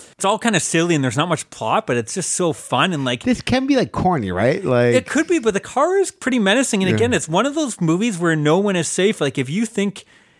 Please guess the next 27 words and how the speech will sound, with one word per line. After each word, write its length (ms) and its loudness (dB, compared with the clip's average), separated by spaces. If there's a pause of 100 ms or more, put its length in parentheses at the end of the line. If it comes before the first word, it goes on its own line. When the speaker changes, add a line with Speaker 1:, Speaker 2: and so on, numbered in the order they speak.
(120)
Speaker 1:
you 160 -2
know, 160 4
because 340 -2
this 180 -4
is 100 -2
a 80 2
lead 320 0
or 100 2
this 220 -4
is 40 -4
a 60 -4
kid 220 -6
that 140 -12
they're, 260 -2
like, 240 -4
it 200 -4
goes 280 0
after 640 -2 (100)
everyone 440 2
Speaker 2:
Everyone. 80 4
Speaker 1:
and 360 0
you're, 160 -4
no 280 0
one 160 0
is 100 -4
safe. 260 0
So 240 -4